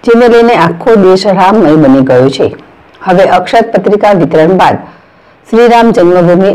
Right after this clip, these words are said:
અયોધ્યા ખાતે રામ મંદિરની પ્રાણ પ્રતિષ્ઠા થતા મંગળવારના રોજ દીવ, દમણ, દાદરા નગર હવેલી તથા લક્ષદ્વીપના પ્રશાસક પ્રફુલ્લભાઈ પટેલની પ્રેરણાથી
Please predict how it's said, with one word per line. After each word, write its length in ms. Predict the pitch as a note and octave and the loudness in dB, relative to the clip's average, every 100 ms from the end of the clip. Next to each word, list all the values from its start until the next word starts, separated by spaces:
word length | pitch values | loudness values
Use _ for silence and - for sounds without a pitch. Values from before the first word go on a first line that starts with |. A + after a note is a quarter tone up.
| D#3+ | 0
અયોધ્યા 420 | D3+ D3+ D#3+ E3 | 0 0 -4 -2
ખાતે 260 | G3 G3 G3 - | -4 -2 -4 -2
રામ 180 | F#3 G#3 G#3+ | 0 0 0
મંદિરની 420 | G#3 G#3 G#3 G#3+ | 0 0 0 -2
પ્રાણ 260 | G3+ E3 E3 | -2 -4 -2
પ્રતિષ્ઠા 420 | D3+ D3+ D3+ D#3 | -2 -2 -2 -2
થતા 320 | D3 F#3+ F#3 - - - - - - | -2 -2 -4 -8 -12 -20 -20 -10 -2
મંગળવારના 720 | A3 A3+ A#3+ A3 E3+ E3+ F3 | 0 2 2 2 2 0 0
રોજ 180 | G3+ D3+ - - - - A3+ | 0 -2 -6 -18 -20 -8 -2
દીવ, 200 | G#3+ A#3 G3+ | 2 2 2
દમણ, 340 | D#3+ E3 F3 C3 F#3 | 2 2 0 -2 -2
દાદરા 360 | F#3 F3 G3 A3 | 0 0 2 0
નગર 260 | G3+ D3+ D#3+ D#3 | 0 0 -2 0
હવેલી 380 | E3 G3 D3+ A#2+ | 0 0 0 0
તથા 280 | D3+ F3 E3 | -2 0 0
લક્ષદ્વીપના 720 | G3 G3+ B3 F#3 F3 E3+ E3+ D#3+ | 0 0 -2 0 -2 0 -2 -2
પ્રશાસક 680 | C3+ C3 D#3 D3+ C#3 - - - - - | -4 -2 -4 -2 -4 -4 -16 -20 -20 -16
પ્રફુલ્લભાઈ 680 | - A3 A3 G3 G#3 A3 A3 | -4 -2 0 0 2 2 2
પટેલની 480 | D#3+ E3+ D#3+ E3 E3 | -2 0 0 2 0
પ્રેરણાથી 520 | E3 D3+ E3 F3+ E3+ | 0 2 0 0 -4